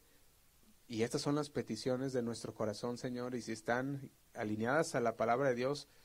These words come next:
la certeza viene a nuestras vidas de que el Señor va, va a obrar. Quiero terminar, hermanos, Proverbios catorce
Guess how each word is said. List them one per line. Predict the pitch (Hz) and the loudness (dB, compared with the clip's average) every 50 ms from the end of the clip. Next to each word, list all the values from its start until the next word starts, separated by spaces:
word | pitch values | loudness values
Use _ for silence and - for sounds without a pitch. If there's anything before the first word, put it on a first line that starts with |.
| - - - - - - | -20 -20 -20 -18 -8 -4
la | 113 104 | -2 -2
certeza | - 113 104 101 - 120 113 - 143 | -2 -2 -4 0 0 0 0 0 -4
viene | 123 120 120 127 131 | -2 -2 0 0 -2
a | |
nuestras | 131 123 113 - 110 104 | -2 -4 -4 -4 -6 -4
vidas | 104 110 113 120 120 113 | -2 -2 -2 -2 -2 -2
de | 110 107 | -4 -4
que | - 113 | -4 -6
el | 104 | -6
Señor | - 101 101 104 104 107 113 | -6 -8 -6 -6 -8 -6 -6
va, | 110 110 113 - - - - - - - - - _ _ _ _ _ - - - _ _ - - _ _ _ - - _ _ - - - - - 120 | -6 -8 -10 -12 -18 -20 -20 -20 -20 -20 -20 -20 _ _ _ _ _ -20 -20 -20 _ _ -20 -20 _ _ _ -20 -20 _ _ -20 -20 -20 -16 -6 -2
va | 107 | -2
a | 101 | -2
obrar. | 98 98 95 92 92 - - - - | 0 -2 -4 -4 -6 -8 -14 -14 -4
Quiero | - 117 123 139 | 0 2 2 2
terminar, | 139 - 110 104 107 107 110 110 110 | 2 2 0 2 0 0 2 2 0
hermanos, | 113 110 110 110 110 113 113 - - - - | 2 0 0 0 0 -2 -4 -6 -8 -14 -10
Proverbios | - - 104 101 110 113 113 117 123 117 | -4 -4 0 0 2 2 2 0 0 -2
catorce | - - 107 - 117 117 113 113 - 127 120 113 107 | 0 -4 -2 0 0 -2 0 0 0 0 0 -2 -4